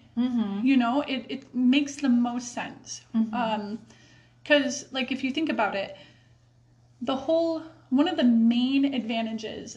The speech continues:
Speaker 2: of being a digital nomad is that you're able to live in a bunch of different places.
Speaker 1: Mm-hmm.
Speaker 2: You know, like,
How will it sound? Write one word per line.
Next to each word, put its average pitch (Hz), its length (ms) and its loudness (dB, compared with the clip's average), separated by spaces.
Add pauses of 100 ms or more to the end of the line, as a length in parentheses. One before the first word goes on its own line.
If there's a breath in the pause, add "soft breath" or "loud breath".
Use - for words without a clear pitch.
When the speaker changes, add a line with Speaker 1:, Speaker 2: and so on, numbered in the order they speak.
Speaker 2:
of 226 420 -4 (180)
being 262 200 2
a 240 100 4
digital 226 380 -2
nomad 220 500 -2
is 240 160 -6
that 233 140 -4
you're 240 140 -4
able 254 300 -4
to 302 200 -4
live 233 760 -2
in 226 420 0 (460 loud breath)
a 262 80 2
bunch 262 280 2
of 233 100 -4
different 226 300 -6
places. - 640 -8
Speaker 1:
Mm-hmm. 202 320 -4
Speaker 2:
You 262 100 4
know, 240 220 2
like, - 320 -4